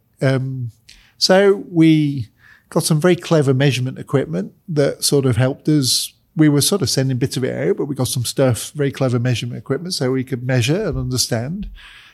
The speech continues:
And then we started to sweep parameters. But actually, the guy who leads our development organization sort of went away to sort of get the Google out or get the books out and understand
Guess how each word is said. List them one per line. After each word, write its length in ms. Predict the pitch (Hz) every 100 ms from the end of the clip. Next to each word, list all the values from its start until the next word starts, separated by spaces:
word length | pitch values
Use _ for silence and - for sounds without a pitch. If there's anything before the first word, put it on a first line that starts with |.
| _
And 100 | 135
then 100 | 131
we 80 | 135
started 380 | - 151 156 143
to 80 | -
sweep 300 | - 143 147
parameters. 520 | 135 127 123 151 139
But 120 | 175
actually, 260 | 165 185 175
the 100 | 139
guy 280 | 151 156 156
who 260 | 143 135
leads 260 | 131 135 131
our 200 | 127 120
development 680 | 113 127 127 120 123 - - _ _ -
organization 640 | 147 127 123 127 120 143
sort 200 | 135 196
of 100 | 170
went 160 | 151 151
away 380 | 139 143 135 120
to 480 | - 127 123 117 95 - _ _ _
sort 220 | - 220 185
of 140 | 123
get 240 | 165 165
the 60 | 143
Google 380 | 165 170 175 160
out 240 | 196 202
or 120 | 147
get 180 | 139 147
the 60 | 131
books 300 | 160 160 -
out 280 | 131 170 - _ -
and 400 | 147 151 147 143
understand 880 | 175 175 160 - 156 143 135 131